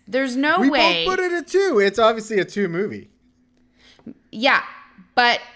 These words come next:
Speaker 1: for example, American Pie isn't even in my honorable mentions. And
Speaker 2: What?
Speaker 1: Clueless. Yeah.
Speaker 2: Are you kidding me right now with this bullshit?
Speaker 1: I'm
Speaker 2: Clueless is my number
Speaker 1: I
Speaker 2: one honorable mention, motherfucker.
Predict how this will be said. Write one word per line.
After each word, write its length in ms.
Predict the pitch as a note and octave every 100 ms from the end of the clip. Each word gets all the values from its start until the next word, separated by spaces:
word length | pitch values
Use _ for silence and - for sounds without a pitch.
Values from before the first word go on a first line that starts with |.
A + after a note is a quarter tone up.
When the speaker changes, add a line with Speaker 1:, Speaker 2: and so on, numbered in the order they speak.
| _ _ _ _ _ -
Speaker 1:
for 240 | D4+ F4
example, 720 | D4+ A#3 C#4+ D4 G3+ F3 F3 - _ -
American 400 | A3+ D4 D4+ B3+
Pie 320 | G#3+ B3 G#3+ -
isn't 360 | C#4 C4 D4 -
even 260 | B3 A#3
in 140 | G#3 G#3+
my 140 | G3+
honorable 400 | E3+ G3 F#3 F3
mentions. 600 | E3+ C#3 - - - - _ _ _ _ -
And 320 | C#4+ C4+ A3
Speaker 2:
What? 360 | D3 F#3+ F4+ C#4
Speaker 1:
Clueless. 360 | G3 G#3+ - - _ _ _ _ _ _ _ _ _
Yeah. 380 | E3+ D#3+ F#3 - - _ _ _ _ _ _ _ _ _ _ _ _ _ _
Speaker 2:
Are 80 | C3
you 240 | C#3+ G3+ C#4+
kidding 420 | - G#2 C3 D#3
me 140 | F#3
right 200 | G#3 A3+
now 140 | A3+ C#4 _ _ _ _
with 100 | E3
this 160 | G#3+ G#3
bullshit? 460 | A3 A3 A#3 B3 -
Speaker 1:
I'm 200 | G#3 A#3
Speaker 2:
Clueless 200 | A3 G#3
is 160 | G3 E3+
my 120 | D#3+
number 220 | D#3+ D#3
Speaker 1:
I 60 | C#3+
Speaker 2:
one 200 | F3 A3
honorable 440 | A2+ A#2 A2 G#2
mention, 380 | G2+ F#2+ G#2 G2
motherfucker. 540 | G2 G2 A2 A2+ F3+